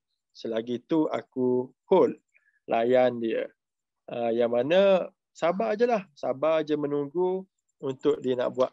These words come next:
kenaikan. Sebabnya saham ni akan bergerak dalam keadaan zigzag. So, kita jangan expect,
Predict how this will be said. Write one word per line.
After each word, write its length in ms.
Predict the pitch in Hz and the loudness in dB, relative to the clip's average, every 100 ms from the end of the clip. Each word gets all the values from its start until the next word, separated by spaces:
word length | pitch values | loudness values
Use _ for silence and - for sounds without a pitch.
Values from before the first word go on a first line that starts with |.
| - | -6
kenaikan. 560 | 117 113 - 120 113 110 | -12 -8 -2 0 0 -4
Sebabnya 240 | - - | -6 -4
saham 400 | 127 127 127 135 | -4 -4 -2 -2
ni 80 | 147 | -4
akan 160 | - 120 117 | -6 -6 -6
bergerak 320 | 120 131 - | -4 -4 -2
dalam 160 | 123 120 | -4 -6
keadaan 320 | - 120 - | -8 -8 -8
zigzag. 560 | 127 147 156 139 165 - _ _ - - - | -4 -2 -2 2 2 2 _ _ -20 -20 -8
So, 80 | 139 | -2
kita 320 | 139 135 147 | 0 2 4
jangan 320 | 135 131 131 | 6 6 6
expect, 480 | 127 - - 151 | 2 2 4 4